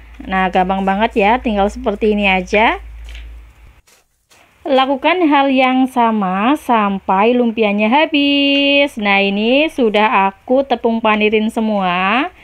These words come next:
Kalau sudah seperti ini, tinggal kita goreng seperti biasa. Kita goreng dengan api sedang.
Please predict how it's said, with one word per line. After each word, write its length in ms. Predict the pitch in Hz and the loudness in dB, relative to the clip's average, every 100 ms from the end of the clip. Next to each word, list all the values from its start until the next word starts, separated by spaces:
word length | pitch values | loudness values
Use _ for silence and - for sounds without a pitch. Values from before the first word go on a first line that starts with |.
| - - - | -20 -20 -8
Kalau 240 | - 311 349 | 0 2 2
sudah 320 | 339 302 302 | 0 0 0
seperti 640 | 302 285 269 294 285 269 | 0 -2 -2 0 2 2
ini, 240 | 254 277 285 | 4 2 0
tinggal 320 | 262 233 226 | 0 2 0
kita 320 | 233 226 220 | 0 -2 -2
goreng 640 | 202 208 202 196 190 226 269 | 0 0 2 0 0 -2 -2
seperti 400 | 220 220 226 208 | -4 -4 -2 0
biasa. 800 | 208 190 180 - 190 202 311 - _ _ - - _ _ _ _ _ _ - - - - - - | 2 0 -2 -2 -2 0 -2 -4 _ _ -20 -20 _ _ _ _ _ _ -20 -20 -20 -20 -8 -2
Kita 240 | 277 285 277 | 0 2 2
goreng 320 | 269 294 320 | 2 2 2
dengan 320 | 262 254 254 240 | 2 2 2 0
api 160 | 240 240 | 0 -2
sedang. 880 | 247 208 196 185 180 196 240 311 | 0 0 2 4 4 2 0 -4